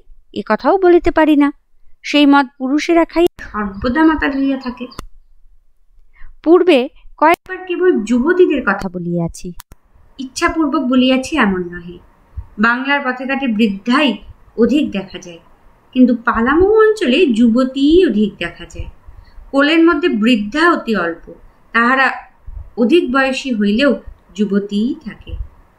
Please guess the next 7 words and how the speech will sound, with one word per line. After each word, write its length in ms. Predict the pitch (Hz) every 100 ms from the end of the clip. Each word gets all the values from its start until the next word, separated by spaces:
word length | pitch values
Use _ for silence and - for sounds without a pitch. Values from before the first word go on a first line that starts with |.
| _ _ _ _ _ -
অশীতিপরায়ণা 1000 | 254 311 - 294 302 285 269 269 262 262
না 180 | 240 196 208
হইলে 340 | 233 285 254 196 - -
তাহারা 280 | 220 226 240 240
লোলচর্পা 800 | 214 220 240 269 277 233 196 247
হয় 320 | 311 190 170
না। 140 | 165